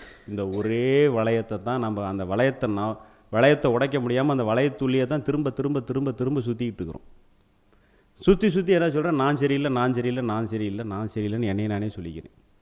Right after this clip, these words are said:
என்னால ஒரு காலத்துல இதுல இருந்து விடுபட முடியாது, விடுபட முடியாது, விடுபட முடியாதுன்னு நானே சொல்லிக்கிறேன்.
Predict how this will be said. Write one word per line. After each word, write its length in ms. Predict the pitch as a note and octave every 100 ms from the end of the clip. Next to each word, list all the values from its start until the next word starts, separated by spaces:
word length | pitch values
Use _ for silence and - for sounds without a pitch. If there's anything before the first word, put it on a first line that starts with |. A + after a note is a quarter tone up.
| _ _ _ _ _ _ _ -
என்னால 340 | G#2+ C#3 D3+
ஒரு 160 | C3 C#3+
காலத்துல 220 | C#3+ C3+
இதுல 120 | D3
இருந்து 200 | B2 C3+
விடுபட 260 | B2+ C3+ B2
முடியாது, 240 | A2+ A#2+
விடுபட 260 | A#2+ B2 A#2+
முடியாது, 260 | A2+ A2+
விடுபட 200 | G#2+ G#2
முடியாதுன்னு 320 | G2 G2+ G#2
நானே 120 | F#2+ G2
சொல்லிக்கிறேன். 460 | F2+ D#2+ D#2 -